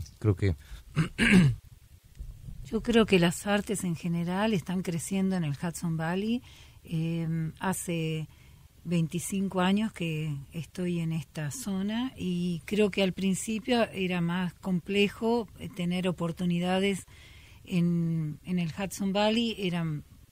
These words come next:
Speaker 2: una de las miras estar más conectado con la ciudad de Nueva York. Ahora, eh, hay muchísimas más posibilidades,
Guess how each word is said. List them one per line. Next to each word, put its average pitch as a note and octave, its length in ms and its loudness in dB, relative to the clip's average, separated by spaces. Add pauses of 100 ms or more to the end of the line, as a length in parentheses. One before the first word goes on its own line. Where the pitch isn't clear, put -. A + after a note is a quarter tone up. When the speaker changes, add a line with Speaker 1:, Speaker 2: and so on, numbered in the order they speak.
(140)
Speaker 2:
una F#3+ 260 -2
de F3+ 100 -2
las D#3+ 180 0
miras F#3+ 440 2
estar E3+ 440 -4 (400)
más F#3+ 240 0
conectado G3 680 2
con E3 220 -2
la D#3 640 -2
ciudad F3+ 400 -2
de F#3 100 0
Nueva D#3+ 240 -2
York. G#3 480 -2 (400)
Ahora, A3 680 4
eh, F#3 160 -4
hay F3 180 -2
muchísimas F#3 720 -2
más G3+ 180 -2
posibilidades, G#3 1000 2